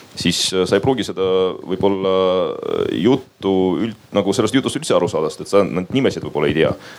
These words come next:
Et mingid sellised faktid võivad olla ju tegelikult, et, äh,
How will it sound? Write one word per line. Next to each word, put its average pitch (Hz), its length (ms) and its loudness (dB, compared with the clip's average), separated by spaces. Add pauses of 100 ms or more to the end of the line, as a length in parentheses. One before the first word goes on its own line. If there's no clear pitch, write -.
(140)
Et - 80 -14
mingid 110 240 -2
sellised 110 320 0
faktid 131 320 0
võivad 113 240 0
olla 101 240 2
ju 78 80 -4
tegelikult, 71 460 -4
et, - 180 -10
äh, 80 160 2